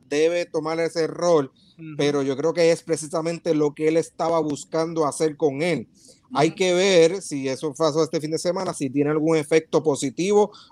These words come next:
Speaker 1: o negativo en estas próximas dos semanas. Yo creo que hay que saber la diferencia si Fernando Tati tiene la capacidad en este momento, preci-, en esta temporada dos mil veintiuno, de hacer ese switch antes de final,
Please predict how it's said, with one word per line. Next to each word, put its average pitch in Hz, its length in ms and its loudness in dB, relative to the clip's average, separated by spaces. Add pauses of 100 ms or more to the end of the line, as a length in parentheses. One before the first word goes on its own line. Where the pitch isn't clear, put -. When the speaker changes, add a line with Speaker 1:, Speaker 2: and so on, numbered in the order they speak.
(140)
Speaker 1:
o 202 420 6
negativo 165 680 2
en 147 80 0
estas 156 260 0
próximas 170 480 -2
dos 175 220 0
semanas. 151 400 0
Yo 123 80 -2
creo 143 120 0
que 156 80 -2
hay 165 200 2
que 170 120 -8
saber 160 200 2
la 170 100 4
diferencia 170 560 0 (240)
si 151 180 0
Fernando 147 600 0
Tati 175 300 -2
tiene 156 200 -2
la 165 80 0
capacidad 156 640 0
en 135 160 -4
este 156 240 -4
momento, 156 580 -2
preci-, 131 360 -6
en 139 180 2
esta 143 180 0
temporada 156 400 2
dos 131 80 2
mil 139 160 -4
veintiuno, 170 540 0 (200)
de 143 120 4
hacer 147 240 2
ese 170 200 2
switch 175 360 0 (280)
antes 160 340 0
de 170 80 0
final, 165 400 -2